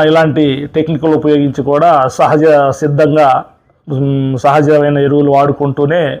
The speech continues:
పిలకలు అధికంగా సాధించవచ్చు. వరి పొలంలో దుబ్బు కూడా అధికంగా కట్టే అవకాశం ఉంటుంది. కాబట్టి రైతన్నలు ఇచ్చలవిడి పెట్టుబడుల బో-, జోలికి పోకుండా ఉండాలని వ్యవసాయ అధికారులు, నిపుణులు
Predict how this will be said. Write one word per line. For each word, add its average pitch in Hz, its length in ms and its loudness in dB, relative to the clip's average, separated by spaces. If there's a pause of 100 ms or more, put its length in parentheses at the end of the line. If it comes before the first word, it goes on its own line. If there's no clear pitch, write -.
(180)
పిలకలు 147 380 0
అధికంగా 143 440 0 (540)
సాధించవచ్చు. 147 640 0 (760)
వరి 156 120 2
పొలంలో 151 380 2
దుబ్బు 139 260 -2
కూడా 147 220 2
అధికంగా 147 340 -2
కట్టే 139 180 -2
అవకాశం 135 420 -4
ఉంటుంది. 135 300 -4
కాబట్టి 131 400 -2
రైతన్నలు 147 580 0 (180)
ఇచ్చలవిడి 147 400 0
పెట్టుబడుల 139 440 0
బో-, 139 180 0 (260)
జోలికి 139 320 0
పోకుండా 139 400 0
ఉండాలని 139 520 0
వ్యవసాయ 139 440 0
అధికారులు, 139 440 -2
నిపుణులు 139 480 -2